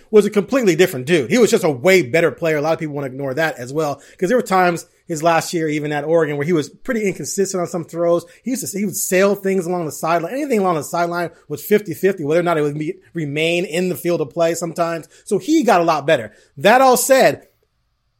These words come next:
we, the problem is, w-, like, when you talk about the fan base wanting something and there aren't the receivers to get it done with, this is a fan base, though, that saw, bring up his name again, <laughs> but I'm gonna give you the, the, the, the context.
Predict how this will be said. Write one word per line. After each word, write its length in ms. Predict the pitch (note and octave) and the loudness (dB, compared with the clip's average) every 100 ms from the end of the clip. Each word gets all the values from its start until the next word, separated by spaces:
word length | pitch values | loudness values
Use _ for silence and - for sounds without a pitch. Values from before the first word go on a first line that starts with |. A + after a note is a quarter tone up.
| _ _ _ | _ _ _
we, 320 | E3+ F#3 C#3+ _ _ | -4 -2 -4 _ _
the 360 | A3+ A3+ F#3 | -18 -4 -2
problem 500 | E3+ G#3 B3 C4+ A3+ | 0 2 4 6 6
is, 400 | F3+ E3+ D#3+ D3+ - _ _ | 8 6 4 -2 -14 _ _
w-, 220 | E3+ - F#3+ | -12 -12 -4
like, 220 | E3 D3+ | -4 0
when 100 | F3+ | -2
you 60 | |
talk 160 | F3 A3+ | 4 4
about 160 | G#3+ F#3 | 4 2
the 60 | |
fan 240 | - G#3 F3+ | 0 0 2
base 220 | E3+ C#3+ | 0 0
wanting 360 | C#3+ F#3 F#3 | -2 2 2
something 400 | E3 F3+ D#3 D#3+ | 0 -2 -2 -4
and 80 | D3 | -4
there 100 | D3+ | -2
aren't 180 | D#3+ E3+ | -2 -2
the 60 | D#3 | -4
receivers 440 | D3+ - D#3 D3+ | -6 -6 -6 -6
to 80 | C#3 | -6
get 100 | C#3+ | -4
it 140 | A#2+ | -2
done 200 | E3 A3+ | 0 0
with, 320 | C#3 C3 B2+ _ _ _ _ _ | 0 -2 -4 _ _ _ _ _
this 260 | C3 D#3 D#3+ | -8 -6 -4
is 120 | F#3 | 0
a 100 | G#3+ | 0
fan 400 | G#3+ B3 C#4 C#4 | 2 4 4 4
base, 280 | F#3+ E3+ C3+ | 6 6 4
though, 260 | D#3 D#3+ D#3 | 4 4 6
that 260 | D#3+ D#3 | 4 2
saw, 720 | - - B3+ C4+ D#3 C3 C#3 - _ _ _ _ _ _ _ _ _ | -4 2 4 6 4 2 -4 -10 _ _ _ _ _ _ _ _ _
bring 260 | A2 B2 D#3 | -14 -4 -2
up 80 | F3 | 2
his 80 | |
name 240 | F3+ G#3+ A3+ | 4 6 6
again, 520 | G3+ C4 A3 E3 E3+ | 4 6 6 4 2
<laughs> 40 | - | 0
but 640 | - - _ - - D#3+ | -2 -4 _ -20 -2 0
I'm 60 | D#3 | 2
gonna 80 | |
give 160 | D#3 F#3 | 2 2
you 80 | F#3 | 2
the, 100 | F#3 | -2
the, 300 | F#3+ C#3+ D#3+ | -4 -2 -2
the, 200 | D3 D#3+ | -2 -10
the 160 | C#3+ C#3+ | -8 -6
context. 680 | - C4 C#4+ D#3 A#2 A#2 - | 2 2 2 -2 -4 -8 -18